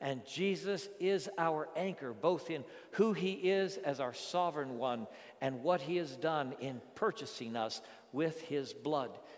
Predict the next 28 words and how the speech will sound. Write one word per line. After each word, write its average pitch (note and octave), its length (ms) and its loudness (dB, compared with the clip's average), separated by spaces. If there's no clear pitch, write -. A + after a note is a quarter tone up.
You D3 80 -4
see A#3+ 220 0
how F#3 180 6
this F#3+ 260 4
keeps - 300 2
us F#3 280 0
tied D#3+ 440 4
to D3 80 -2
Christ, D#3 640 0
crucified C3 760 -2
and A2+ 180 -4
buried B2+ 440 0
and A2 240 -6
risen A2+ 300 -8
again. A2 380 -8
This F3+ 340 0
is B2+ 140 -10
the A#2+ 100 -12
core D3 500 4
proclaimed F3 520 2
throughout F3 320 4
the D#3 80 -4
world E3 340 2
for D#3+ 100 -4
these D#3+ 220 -6
two F3 200 -8
thousand C#3+ 480 0
years, C3 280 -4